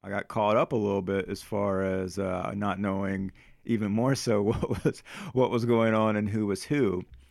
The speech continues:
But also shortly thereafter this, I think, um, was the, and it may have been in that opening, but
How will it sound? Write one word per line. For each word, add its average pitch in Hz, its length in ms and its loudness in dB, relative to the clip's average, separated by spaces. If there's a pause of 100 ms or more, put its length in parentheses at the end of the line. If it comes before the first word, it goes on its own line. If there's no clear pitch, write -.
(260)
But 110 360 0 (300)
also 147 480 0
shortly 127 420 0
thereafter 117 600 0
this, 101 380 -2
I 104 140 2
think, 107 520 -4
um, 95 500 -4
was 104 420 0
the, 98 340 2 (1120)
and 220 120 -6
it 254 60 -6
may 277 180 2
have 214 140 4
been 151 200 4
in 127 100 4
that 120 180 2
opening, 104 520 2
but 98 300 2